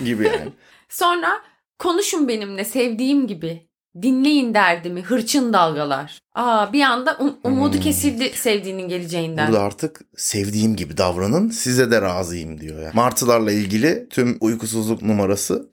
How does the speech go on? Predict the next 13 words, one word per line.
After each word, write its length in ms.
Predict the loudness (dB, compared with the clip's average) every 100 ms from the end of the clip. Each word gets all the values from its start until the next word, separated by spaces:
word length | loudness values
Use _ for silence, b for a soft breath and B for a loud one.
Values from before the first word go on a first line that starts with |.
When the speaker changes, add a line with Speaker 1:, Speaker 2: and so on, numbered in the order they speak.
| -16
Speaker 1:
hiç 280 | -12 -2 2
yok 200 | 2 0
artık 240 | -10 -8
martılar 500 | -4 -4 -4 -10 -10
yani. 180 | -10 -12 -6
Şarkının 480 | -2 -2 0 -4 -2
açılış 600 | 0 2 2 2 -4 -4
sorunu 600 | -2 2 2 2 2 0
artık 280 | 0 0 -2
hiç 100 | -2
ortada 320 | 0 2 2
yok. 240 | 2 0 -4
Speaker 2:
Tabii. 260 | -2 -4